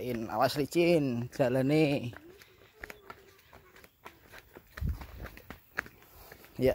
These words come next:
tiga in masuk banget. Buat selubuan ya. Blusukan. Blusukan. Nanti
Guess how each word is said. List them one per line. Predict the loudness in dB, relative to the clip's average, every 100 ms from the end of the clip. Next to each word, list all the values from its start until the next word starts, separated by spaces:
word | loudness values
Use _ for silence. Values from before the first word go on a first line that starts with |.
| 2
tiga | -2 2 2
in | 2
masuk | 0 0 0 -2 -4
banget. | 0 0 -2 -10 -20 -20 -16 -16 -16 -20 -18 -16 -16 -8 -6
Buat | -4
selubuan | -2 -4 -2 -2 0 0
ya. | 0 0 0 0 -4
Blusukan. | 2 4 6 6 6 4 -4 -8 -12 -14 -6 -4 -4 -8 -10 -6 -4
Blusukan. | -4 -6 -14 -14 -14 -14 -10 -8 -8 -8 -6 -6 -6 -10 -14 -20 -20 -20 _ _ -10 -8 -8 -12 -20 -18 -14
Nanti | -10